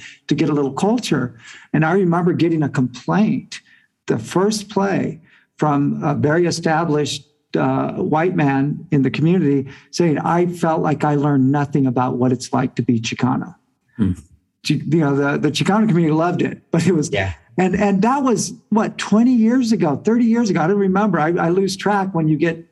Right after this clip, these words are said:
Speaker 1: my <laughs> age.
Speaker 2: Yeah.
Speaker 1: Uh, but with the publishing companies shrinking, the trade presses, that is, not the independent presses. There's more independent presses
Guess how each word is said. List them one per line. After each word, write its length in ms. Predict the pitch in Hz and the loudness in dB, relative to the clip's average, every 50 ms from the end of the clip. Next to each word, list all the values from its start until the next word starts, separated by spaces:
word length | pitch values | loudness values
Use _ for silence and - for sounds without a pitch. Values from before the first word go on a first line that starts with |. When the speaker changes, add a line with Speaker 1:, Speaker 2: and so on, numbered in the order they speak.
| _ | _
Speaker 1:
my 300 | - 170 170 170 165 170 | -6 -2 0 0 0 2
<laughs> 160 | 196 190 - - | 2 2 2 2
age. 360 | 175 151 143 - - - - - - - - - | 2 2 0 -2 -4 -8 -14 -16 -18 -12 -6 -2
Speaker 2:
Yeah. 260 | 98 98 98 95 87 - _ - | -2 0 0 -2 -4 -6 _ -4
Speaker 1:
Uh, 320 | - 160 156 160 160 160 - - - _ _ _ _ _ _ _ _ _ _ _ _ _ - | -2 0 0 -2 -4 -6 -10 -14 -20 _ _ _ _ _ _ _ _ _ _ _ _ _ -6
but 600 | 147 151 170 208 240 247 208 113 - - - - - - _ _ _ _ _ _ _ _ _ _ - | -2 0 0 2 2 0 0 -2 -4 -8 -12 -16 -16 -18 _ _ _ _ _ _ _ _ _ _ -6
with 460 | 160 147 160 190 196 190 190 - - | -2 0 0 2 0 -2 -4 -4 -2
the 400 | - 185 165 160 160 160 - - - - | 0 0 2 0 0 -2 -6 -8 -10 -6
publishing 840 | - - 214 233 220 247 233 - - 202 180 156 139 139 143 - - _ _ _ _ | -2 0 2 2 2 2 2 0 0 2 2 2 2 0 -2 -6 -10 _ _ _ _
companies 760 | - - 185 180 175 190 151 139 131 131 - - - - - - - - _ | -2 0 0 0 2 2 2 2 0 0 -2 -6 -8 -12 -14 -16 -20 -16 _
shrinking, 1040 | - - - - - - 202 220 233 254 247 220 190 170 143 131 123 127 139 147 - | -6 -4 -4 -2 0 2 2 2 4 2 2 2 2 2 2 2 0 0 -2 -4 -4
the 120 | - 160 160 | -4 -2 -2
trade 460 | 160 - - 208 220 233 254 220 - | -2 -2 0 2 2 2 2 0 0
presses, 460 | - 165 139 131 117 - 139 139 113 | -2 -2 -2 -2 -2 -2 -2 -2 0
that 180 | 147 143 135 127 | 0 -2 0 0
is, 280 | 135 135 127 127 - | 0 0 -2 -2 0
not 280 | 139 156 165 196 196 196 | 0 2 2 0 0 0
the 320 | 202 185 165 156 151 - - - - - - - _ - | 0 0 0 0 -2 -4 -6 -10 -18 -20 -20 -12 _ -2
independent 520 | - 190 180 180 175 170 175 190 175 139 | 0 2 2 2 2 0 0 0 0 0
presses. 320 | - 139 127 120 - 139 | 0 0 0 0 -2 0
There's 160 | 127 147 139 131 | 0 0 0 0
more 180 | 160 165 165 | 0 0 0
independent 520 | 175 180 170 156 - - 165 165 160 151 - | 0 0 0 0 0 0 0 0 0 0 0
presses 460 | 160 160 151 156 - 156 135 - | 0 0 0 2 0 0 0 -2